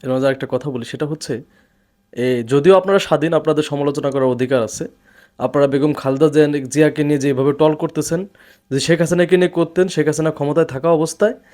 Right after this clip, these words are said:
অথবা সে, আম, বর্তমান বিএনপি যে পরিস্থিতি, এই পরিস্থিতিতে বলতেন, তাহলে আমি জানি আপনাদের একটা আইডিও থাকতো না।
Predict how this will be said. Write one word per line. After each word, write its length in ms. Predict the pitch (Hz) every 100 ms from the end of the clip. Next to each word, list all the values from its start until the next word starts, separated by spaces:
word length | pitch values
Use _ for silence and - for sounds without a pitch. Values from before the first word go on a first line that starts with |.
| - -
অথবা 260 | 151 165
সে, 140 | 165 -
আম, 380 | - - 165 151
বর্তমান 340 | 160 165 175
বিএনপি 300 | 147 156 190
যে 140 | 214 214
পরিস্থিতি, 420 | 196 190 - 175
এই 80 | 165
পরিস্থিতিতে 360 | 160 160 170
বলতেন, 400 | 196 175 170 247
তাহলে 280 | 247 185 175
আমি 120 | 170
জানি 160 | 170 160
আপনাদের 260 | 151 156 151
একটা 240 | 147 -
আইডিও 180 | 135 156
থাকতো 340 | 147 143 -
না। 120 | 185